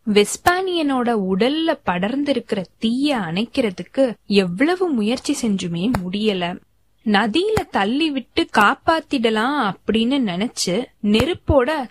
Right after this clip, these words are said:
தண்ணிக்குள்ள தள்ளிருக்காங்க. ஆனா, அவன் தண்ணீர்ல விழுந்த ஒரு சில நொடியில எரிஞ்சுகிட்டு இருந்த ஹிப்பாலஸோட நாவாய் வெடிச்சு சரிஞ்சிருக்கு. வெஸ்பானியன் எரிஞ்சு மூழ்குனானா,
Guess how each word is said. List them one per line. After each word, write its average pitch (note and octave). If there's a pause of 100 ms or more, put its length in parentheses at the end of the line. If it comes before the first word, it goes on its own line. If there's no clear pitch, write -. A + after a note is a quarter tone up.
தண்ணிக்குள்ள A3+
தள்ளிருக்காங்க. F3+ (440)
ஆனா, A3 (120)
அவன் G3+
தண்ணீர்ல E4
விழுந்த D4
ஒரு G#3+
சில D4
நொடியில G#3 (180)
எரிஞ்சுகிட்டு E4
இருந்த D4
ஹிப்பாலஸோட C#4
நாவாய் G3 (160)
வெடிச்சு A3+ (120)
சரிஞ்சிருக்கு. G#3 (640)
வெஸ்பானியன் E4 (100)
எரிஞ்சு B3+ (140)
மூழ்குனானா, A3+